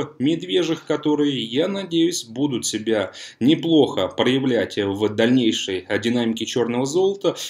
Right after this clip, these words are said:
и мы, собственно, увидим ещё большее, э, э, снижение. Если вернуться к, э, тому, что происходит на рынке энергоресурсов, в целом, м,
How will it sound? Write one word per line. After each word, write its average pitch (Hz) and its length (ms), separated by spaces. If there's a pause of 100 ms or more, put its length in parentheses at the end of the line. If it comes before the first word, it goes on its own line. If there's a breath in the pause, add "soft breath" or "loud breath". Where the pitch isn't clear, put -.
и 156 80
мы, 202 180
собственно, 156 400
увидим 139 320
ещё 117 320
большее, 127 680
э, 110 200
э, 117 100
снижение. 104 540 (500 loud breath)
Если 226 300
вернуться 170 500
к, - 180
э, 135 580
тому, 151 300
что - 180
происходит 135 480
на 113 120
рынке 127 300
энергоресурсов, 101 720
в - 120
целом, 104 600
м, 95 180